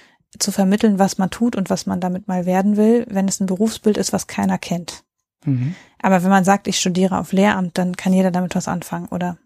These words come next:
Speaker 1: ich studiere Medizin, damit kann jeder was anfangen. Und das ist eben was, was umgekehrt eben auch das überhaupt die Entscheidung studieren oder nicht studieren natürlich beeinflusst, ist eben, dass einem das vorgelebt worden ist, dass Studieren der natürliche Weg ist.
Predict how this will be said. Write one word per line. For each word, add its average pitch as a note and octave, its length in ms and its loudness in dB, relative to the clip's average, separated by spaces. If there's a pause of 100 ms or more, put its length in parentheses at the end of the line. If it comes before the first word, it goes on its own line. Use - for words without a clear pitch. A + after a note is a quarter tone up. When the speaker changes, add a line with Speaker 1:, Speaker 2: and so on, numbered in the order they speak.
(120)
Speaker 1:
ich - 100 -12
studiere F#3 340 0
Medizin, F#3 480 0
damit F#3 240 -2
kann - 160 -4
jeder F3+ 180 0
was F3+ 160 -8
anfangen. F#3 440 -10 (800)
Und F#3 220 0
das G3 140 4
ist A3 140 2
eben G#3 200 4
was, G#3 180 2
was - 180 -2
umgekehrt G3 720 0
eben F#3+ 200 -4
auch F#3 200 -4 (180)
das - 320 -2 (160)
überhaupt F#3+ 440 0
die A#3 60 4
Entscheidung G#3 340 0
studieren G3 340 0
oder F#3+ 160 -2
nicht F#3+ 160 0
studieren G3 360 0
natürlich F#3 380 -4
beeinflusst, G3 580 0 (600)
ist - 200 -2
eben, G3 580 0 (520)
dass G3 320 -4
einem F3+ 160 -2
das F3 140 -6
vorgelebt G3 540 0
worden F3+ 220 -4
ist, - 280 -10
dass - 300 -6
Studieren F#3 440 -2
der F3+ 100 -2
natürliche F3+ 500 -8
Weg F3 200 -8
ist. - 300 -12